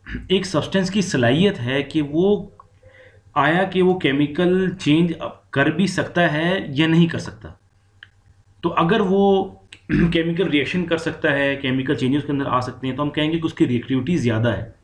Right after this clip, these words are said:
Chemically उसकी reactivity ज़्यादा है। अगर वो बिल्कुल जो है reaction करना चाहता ही नहीं है और उसका जो है chemical change की तरफ रुझान कम है, तो हम कहेंगे कि वो चीज़ आपके पास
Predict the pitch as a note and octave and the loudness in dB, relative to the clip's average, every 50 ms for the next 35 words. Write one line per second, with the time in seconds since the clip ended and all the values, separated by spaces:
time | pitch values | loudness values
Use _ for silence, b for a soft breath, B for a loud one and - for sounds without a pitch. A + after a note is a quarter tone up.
0 | _ _ _ _ _ - C#3 C#3 C#3+ C#3 C#3 D#3 D#3+ D#3 D3 - - D3 C3 B2+ | _ _ _ _ _ -2 -2 0 0 0 0 0 0 0 0 0 0 0 0 0
1 | A#2 G#2+ B2 B2 A#2+ D#3+ E3+ A#2 G2 F#2+ - G2+ F2+ F#2+ - b b b b b | -2 -2 -4 -2 0 0 0 0 -2 -4 -6 -8 -8 -10 -14 b b b b b
2 | b b b b - E3 E3+ A3 A3+ A3+ G#3+ E3 G#3+ A#3 G#3 A#3 A#3+ A#3 G3 G3+ | b b b b -2 0 0 2 2 2 2 2 0 0 0 2 0 2 2 2
3 | G3 F3 D3+ C3+ D3+ D#3+ E3 E3 E3 E3 - - _ _ _ _ _ _ _ _ | 2 2 2 0 0 0 0 0 0 -4 -10 -16 _ _ _ _ _ _ _ _
4 | _ _ _ _ _ - C3 C3 D3 C#3+ - F3 F3 E3+ F3 D#3+ E3 D#3+ D#3 - | _ _ _ _ _ -6 -2 -2 0 0 0 -2 -2 -2 0 0 0 0 0 0
5 | C#3 B2 - E3 D#3+ D#3 D3+ D3 C#3+ C3 B2+ C3+ C3+ C3 C3 B B B B B | -2 0 0 0 0 0 -2 -2 -4 -4 -4 -4 -4 -6 -8 B B B B B
6 | B B B B - - C#3 D3 C#3+ - D#3+ - - - E3+ D#3+ C3+ C#3 A#2+ A#2 | B B B B -2 0 0 0 0 -2 -4 -6 -2 -2 0 0 0 -2 -2 -2
7 | B2 B2+ B2+ B2+ B2+ - - - b b b b b b - - D3 D3 D3 C3+ | -2 -2 -2 -4 -6 -8 -14 -18 b b b b b b -4 -2 0 0 0 0
8 | E3+ D#3+ D#3 E3 D3+ D3+ D3+ D3+ - E3 D#3+ D3 A#2+ A#2 B2 A2 A2 B2 D3 E3+ | 0 -2 0 0 0 -2 -2 -2 -4 -6 -4 -4 -2 -2 -4 -2 0 2 2 2
9 | F3 E3 E3 D3 D#3 D3 A#2+ - - - - D3+ E3 E3 E3+ E3 E3+ F3 E3 E3 | 2 2 2 0 0 0 -2 -6 -8 -6 -4 -4 -2 0 0 0 0 0 -2 -4
10 | D#3+ D3 C3+ D3+ F3 F3 E3+ - D3+ C#3+ C3 A#2+ G#2+ A2 C3+ D#3+ E3 - - b | -4 -2 0 2 0 0 0 -2 -2 -2 -4 -4 -4 -2 -2 -2 -2 -4 -10 b